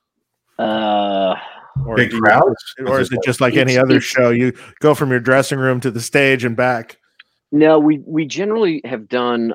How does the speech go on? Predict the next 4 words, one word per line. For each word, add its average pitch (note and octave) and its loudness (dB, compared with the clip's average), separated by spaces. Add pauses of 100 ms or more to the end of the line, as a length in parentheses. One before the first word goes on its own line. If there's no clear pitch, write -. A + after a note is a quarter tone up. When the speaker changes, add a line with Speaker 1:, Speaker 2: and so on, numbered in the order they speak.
Speaker 1:
um, G2 -8 (1120)
there's A2 4
a, F#2+ 4 (1200)
uh, F#2 6